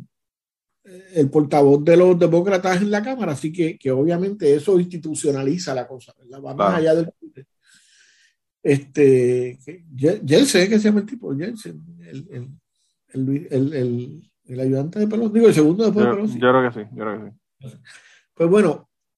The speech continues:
Speaker 1: eh, le di a con, con bregar con Puerto Rico, no sé por qué. Yo le he preguntado a algunos, a algunos de los compañeros que participan con nosotros, ¿verdad? Y unos nos han dicho que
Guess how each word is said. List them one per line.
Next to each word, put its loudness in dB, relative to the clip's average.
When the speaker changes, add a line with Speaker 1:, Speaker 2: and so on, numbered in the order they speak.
Speaker 1:
eh, 2
le 4
di 8
a 6
con, -4
con -2
bregar 0
con -4
Puerto -4
Rico, -4
no -4
sé -4
por -8
qué. -8
Yo -4
le 0
he -6
preguntado -4
a 0
algunos, -4
a -14
algunos 0
de 0
los 0
compañeros -6
que -4
participan 0
con 0
nosotros, 2
¿verdad? -6
Y 0
unos 0
nos -2
han -6
dicho 0
que -4